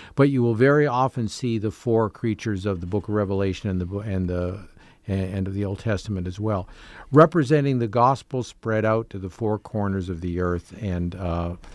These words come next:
uh, bearing fruit in all of the souls and all of the individuals that are brought to Christ through the proclamation of the gospel.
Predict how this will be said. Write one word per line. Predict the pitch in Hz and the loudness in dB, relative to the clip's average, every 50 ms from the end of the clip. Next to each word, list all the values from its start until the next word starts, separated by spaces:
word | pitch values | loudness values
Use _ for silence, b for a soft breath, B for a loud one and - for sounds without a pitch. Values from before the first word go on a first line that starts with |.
| B B B B - | B B B B -6
uh, | 98 95 | -6 -4
bearing | 117 117 143 143 151 156 | 2 4 4 4 4 2
fruit | 143 - - 170 202 233 165 120 - - | 0 -2 0 2 2 2 2 -2 -4 -4
in | 123 113 110 | -2 -2 0
all | 107 113 127 135 143 | 2 2 2 2 2
of | 135 113 | 0 -2
the | 123 110 | -4 -6
souls | - - 139 131 135 131 117 113 101 107 | -6 -4 -2 0 2 2 0 0 0 -2
and | 110 107 | -2 0
all | 107 113 117 | 0 0 0
of | 117 101 | -2 -2
the | 107 110 110 | -4 -2 -2
individuals | 101 101 92 98 98 95 90 95 92 90 90 | -2 -2 0 -2 -2 -2 -2 -4 -4 -4 -2
that | 98 98 92 | -2 -2 -2
are | 92 92 | -2 -4
brought | 85 85 95 95 90 - | -4 -2 -2 -4 -4 -4
to | 101 | -10
Christ | - - - 107 95 92 90 - - b b b b b b | -14 -6 -4 -2 -2 -2 -4 -6 -8 b b b b b b
through | - - - 110 98 | -12 -4 -2 -2 -2
the | 95 | -2
proclamation | - - 110 98 95 - 110 98 90 87 90 - - 95 | -2 0 0 0 0 0 -2 -2 -2 -4 -4 -6 -8 -8
of | 82 82 | -8 -8
the | 85 | -8
gospel. | 85 82 85 85 - - - - 90 | -8 -6 -8 -8 -10 -12 -16 -16 -16